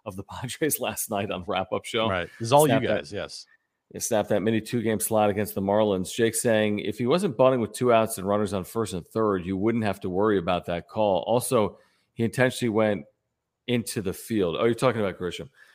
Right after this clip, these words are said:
Speaker 1: I thought it was a good idea, honestly. Uh, he's a really good bunter. He didn't need to go outside the base path, and maybe he did. He didn't need to. He would have been safe regardless.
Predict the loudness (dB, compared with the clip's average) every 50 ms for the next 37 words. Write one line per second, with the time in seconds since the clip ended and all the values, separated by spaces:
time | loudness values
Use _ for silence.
0 | _ _ _ -12 -6 -2 2 2 2 2 0 0 0 0 0 0 2 2 4 4
1 | 4 2 -2 -2 -2 -2 -2 -4 -6 -8 -6 -4 -2 -2 -2 0 0 0 0 0
2 | -2 -6 -6 -4 -4 -2 -2 -2 0 0 0 2 2 2 2 2 2 0 -2 0
3 | 0 -2 0 0 0 -2 -4 -6 _ _ _ _ _ _ _ _ _ _ -10 -8
4 | 2 4 6 6 6 4 0 2 2 2 2 2 0 0 4 8 8 10 10 8
5 | 6 2 0 0 2 2 2 2 2 2 2 2 2 2 0 0 0 0 0 -2
6 | 0 2 2 2 2 0 -2 -4 -4 -2 0 0 0 0 -2 -2 -4 -4 -4 -4
7 | -2 -2 -2 -2 0 0 0 0 0 -2 -4 -4 -6 -4 -4 -4 -4 -2 -2 -2
8 | -2 -4 -6 -6 -6 -6 -4 -4 -4 -4 -6 -8 -10 -6 -4 -4 -4 -4 -2 -4
9 | -4 -4 -6 -12